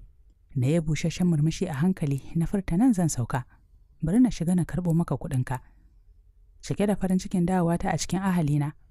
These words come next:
na fito. Na tsayu sosai a kan ƙafafuna.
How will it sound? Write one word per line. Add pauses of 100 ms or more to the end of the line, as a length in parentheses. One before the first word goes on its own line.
(280)
na
fito. (720)
Na
tsayu
sosai
a
kan
ƙafafuna.